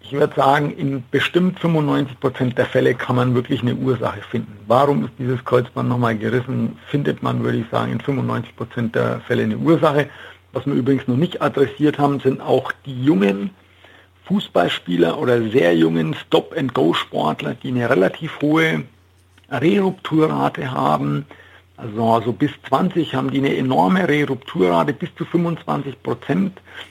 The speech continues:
wenn die auch leistungsmäßig, ähm, Stop-and-Go-Sporten ausführen, wie im Fußball, Volleyball, Handball und so weiter,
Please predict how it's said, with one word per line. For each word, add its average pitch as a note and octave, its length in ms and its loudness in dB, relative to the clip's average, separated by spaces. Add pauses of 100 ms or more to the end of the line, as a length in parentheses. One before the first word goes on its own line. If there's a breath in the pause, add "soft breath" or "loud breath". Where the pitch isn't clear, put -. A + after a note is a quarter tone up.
(120 loud breath)
wenn C#3 200 0
die C#3+ 200 4
auch D3 240 2
leistungsmäßig, D3+ 1000 0
ähm, C#3+ 240 0
Stop-and-Go-Sporten D3 1080 0
ausführen, D3 480 -2
wie C#3 100 0
im B2+ 100 -2
Fußball, - 420 -4
Volleyball, C#2+ 400 0
Handball C3+ 360 0
und C#2+ 140 -4
so - 140 -4
weiter, D2 460 -2